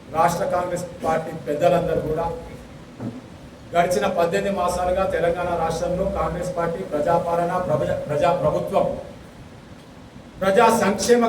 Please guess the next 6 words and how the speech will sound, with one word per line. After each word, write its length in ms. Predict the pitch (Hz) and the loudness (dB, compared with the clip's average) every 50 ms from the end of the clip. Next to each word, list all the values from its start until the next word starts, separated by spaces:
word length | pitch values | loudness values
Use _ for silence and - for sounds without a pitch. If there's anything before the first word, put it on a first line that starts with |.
| 233 202 | 4 4
కార్యక్రమాలు 680 | 196 202 202 202 - 196 196 202 202 202 202 196 196 190 175 180 | 4 4 4 2 2 2 2 4 4 4 4 4 4 2 2 2
ఏ 20 | 190 190 202 | 2 2 2
విధంగా 320 | 190 202 202 196 196 185 - 175 | 2 0 0 2 2 2 4 6
జరుగుతున్నాయి, 500 | 170 165 170 - - 190 190 196 190 180 170 170 | 6 4 4 2 0 0 0 2 2 2 2 0
ఇంకేమన్నా 480 | 170 - 196 196 190 190 190 190 196 180 - | -4 -4 -4 -4 -4 -4 -4 -4 -4 -2 -2
ఫలాలు 400 | 156 156 196 208 226 233 233 220 | 2 6 8 8 10 10 8 6